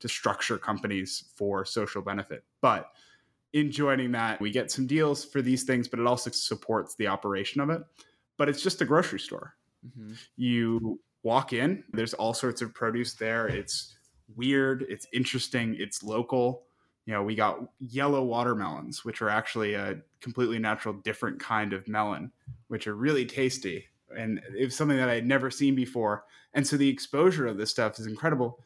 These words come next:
Speaker 1: And it's right in downtown Providence.
Speaker 2: Wait, so
Speaker 1: It's just, it's,
Speaker 2: You go, you
Speaker 1: it's
Speaker 2: go.
Speaker 1: really interesting stuff about how localizing food is,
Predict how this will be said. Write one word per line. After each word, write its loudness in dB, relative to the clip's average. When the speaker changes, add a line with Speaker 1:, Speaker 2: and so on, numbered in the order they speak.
Speaker 1:
And 6
it's 0
right 4
in 4
downtown 0
Providence. 0
Speaker 2:
Wait, -6
so -2
Speaker 1:
It's 6
just, 2
it's, 2
Speaker 2:
You -4
go, 0
you 8
Speaker 1:
it's 4
Speaker 2:
go. -6
Speaker 1:
really 4
interesting 0
stuff 0
about 4
how 2
localizing 2
food 0
is, -2